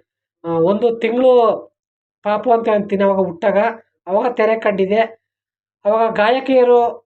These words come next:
ಗಾಯಕರು ಆಡಿರೋಂಥ ಸಾಂಗ್ ಇದು. ಗಾಯಕರು ಎಸ್ ಪಿ ಬಾಲಸುಬ್ರಹ್ಮಣ್ಯಂ ನೋಡಿ ಅವಾಗಿಂದ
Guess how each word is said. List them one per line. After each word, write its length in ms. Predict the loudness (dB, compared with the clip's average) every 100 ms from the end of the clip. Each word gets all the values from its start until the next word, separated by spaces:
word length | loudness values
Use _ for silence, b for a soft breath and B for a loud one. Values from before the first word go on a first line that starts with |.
| _
ಗಾಯಕರು 480 | -2 0 0 0 2
ಆಡಿರೋಂಥ 520 | 4 2 2 0 0 0 0 -2
ಸಾಂಗ್ 280 | -2 -2 -2
ಇದು. 260 | 0 0
ಗಾಯಕರು 640 | 0 0 0 0 0 0 -2
ಎಸ್ 240 | -4 -6
ಪಿ 160 | -8 -6
ಬಾಲಸುಬ್ರಹ್ಮಣ್ಯಂ 960 | -2 0 -2 -4 -4 -2 0 -2 -2
ನೋಡಿ 320 | 0 0 2 0 -4 _ -8
ಅವಾಗಿಂದ 440 | -6 -4 -4 -2